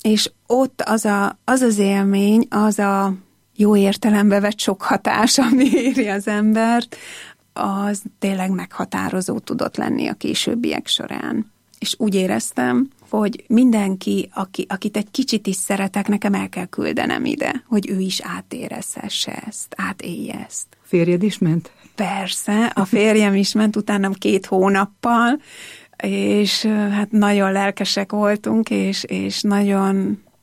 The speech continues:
Speaker 1: nagyon örültünk. Ö,
Speaker 2: Könnyen vállalta ezt, hogy ő is elmegy kurzióra?
Speaker 1: Akkor már igen, ő felnőtt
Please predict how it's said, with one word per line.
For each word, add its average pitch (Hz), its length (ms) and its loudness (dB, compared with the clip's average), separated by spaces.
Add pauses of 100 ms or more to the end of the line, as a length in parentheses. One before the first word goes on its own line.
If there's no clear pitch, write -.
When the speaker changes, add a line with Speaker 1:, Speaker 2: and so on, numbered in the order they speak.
Speaker 1:
nagyon 196 320 2
örültünk. 190 880 0
Ö, - 280 -8
Speaker 2:
Könnyen 190 460 4
vállalta 196 520 2
ezt, 208 180 0
hogy 170 140 0
ő 180 60 6
is 180 140 0
elmegy 175 500 -2
kurzióra? 190 640 0 (280)
Speaker 1:
Akkor 208 320 0
már 196 240 2
igen, 226 300 2
ő 214 80 2
felnőtt 220 520 0